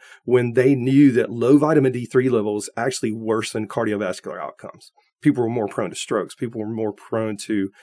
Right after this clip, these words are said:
the street term clogged arteries. Uh, they were more prone to heart attacks, those types of things. Now let's see how the United States compares to other countries. Sweden and numerous other countries have health recommendations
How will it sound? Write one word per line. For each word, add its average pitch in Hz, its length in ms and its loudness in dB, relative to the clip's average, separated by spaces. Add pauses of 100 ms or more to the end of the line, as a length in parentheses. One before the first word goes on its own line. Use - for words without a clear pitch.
(240)
the - 120 -16
street - 340 -2
term 110 220 -2
clogged 120 400 0
arteries. 107 500 -2 (340)
Uh, 110 60 -10
they 117 100 -2
were 127 80 4
more 127 200 2
prone 113 240 -2
to - 40 -6
heart 107 240 -4
attacks, - 540 -10
those 98 220 -6
types - 240 -10
of - 80 -20
things. - 320 -20 (180)
Now 156 200 4
let's 190 200 8
see 135 200 2
how 117 560 4
the 117 140 -6
United 117 380 2
States 117 380 -4
compares 110 560 -4
to 98 120 -8
other 101 200 -8
countries. - 640 -8 (480)
Sweden 202 760 4 (100)
and 120 240 -2
numerous 131 400 4
other 113 160 4
countries 107 580 -2
have 113 240 -4
health - 380 0
recommendations 107 800 -2